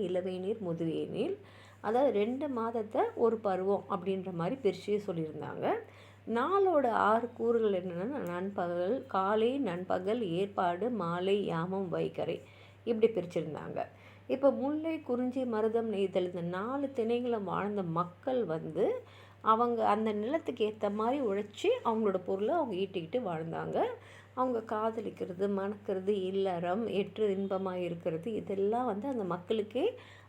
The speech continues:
அந்த இடத்துக்குடைய ஒழுக்கமா வந்து அமைஞ்சிருந்தது. என்னதுனால அது, அதெல்லாம் வந்து உரிப்பொருள் அப்படின்ற பேரோட வழங்கப்படுது. ஆணும் பெண்ணும் ஒரு ஒருவரை பார்த்து காதலிச்சு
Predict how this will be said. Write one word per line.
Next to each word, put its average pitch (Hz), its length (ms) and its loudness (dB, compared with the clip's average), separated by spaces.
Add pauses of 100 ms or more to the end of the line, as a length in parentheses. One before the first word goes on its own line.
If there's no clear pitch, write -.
(140)
அந்த 247 140 2 (120)
இடத்துக்குடைய 233 840 0 (120)
ஒழுக்கமா 202 420 2 (160)
வந்து 175 180 0 (100)
அமைஞ்சிருந்தது. 165 720 -2 (600)
என்னதுனால 262 540 0 (160)
அது, 214 140 0 (180)
அதெல்லாம் 226 440 0
வந்து 233 160 -2 (100)
உரிப்பொருள் 180 520 0 (100)
அப்படின்ற 185 400 -2 (140)
பேரோட 165 360 -2 (260)
வழங்கப்படுது. 180 640 -2 (680)
ஆணும் 381 320 0
பெண்ணும் 247 340 2
ஒரு 220 140 2 (100)
ஒருவரை 185 360 2 (120)
பார்த்து 202 400 -2 (180)
காதலிச்சு 196 580 -2